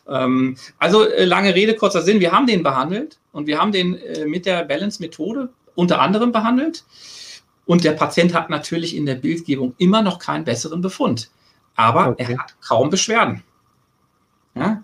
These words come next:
Speaker 1: auch wenn Sie
Speaker 2: Sehr
Speaker 1: das Bild so
Speaker 2: interessant.
Speaker 1: sehen würden als Mediziner und Sie kennen den Patienten nicht, würden Sie sagen, das geht wahrscheinlich nicht, der muss operiert werden. Ich kann auch nicht ausschließen, dass das eines Tages, äh, notwendig wird, aber derzeit ist der unter der Therapie, und die war nicht so aufwendig, die Therapie,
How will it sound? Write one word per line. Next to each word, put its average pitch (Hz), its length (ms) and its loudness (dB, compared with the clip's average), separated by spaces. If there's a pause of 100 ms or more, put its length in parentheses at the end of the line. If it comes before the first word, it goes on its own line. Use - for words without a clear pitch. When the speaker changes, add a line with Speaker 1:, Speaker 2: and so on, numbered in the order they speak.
Speaker 1:
auch 147 240 0
wenn 180 180 4
Sie - 60 2
Speaker 2:
Sehr 180 60 2
Speaker 1:
das 180 160 2
Bild 208 140 0
so - 20 0
Speaker 2:
interessant. 120 160 0
Speaker 1:
sehen 247 240 0
würden 247 160 6
als 202 180 0
Mediziner 240 580 4
und 196 120 2
Sie 190 100 2
kennen 208 240 2
den 202 100 2
Patienten 233 360 2
nicht, 226 160 2
würden 214 180 2
Sie 196 100 0
sagen, 185 380 2
das 170 420 -2
geht 269 180 0
wahrscheinlich 226 420 0
nicht, 226 260 -2
der 165 300 -2
muss 233 180 0
operiert 202 420 0
werden. 196 380 0 (480)
Ich 165 140 -6
kann 208 180 0
auch 185 120 0
nicht 185 160 -2
ausschließen, 196 420 0
dass 175 100 -2
das 170 140 -6
eines 160 260 -4
Tages, 165 360 -4
äh, 160 380 -2
notwendig 208 500 -2
wird, 220 180 2
aber 156 220 2
derzeit 156 640 0
ist - 180 -6
der 165 160 -2
unter 165 200 -2
der 143 160 -2
Therapie, 135 460 -2
und 165 120 -2
die 143 100 -2
war 151 160 4
nicht 202 200 0
so 170 140 0
aufwendig, 151 420 0
die 120 100 -6
Therapie, 120 500 -6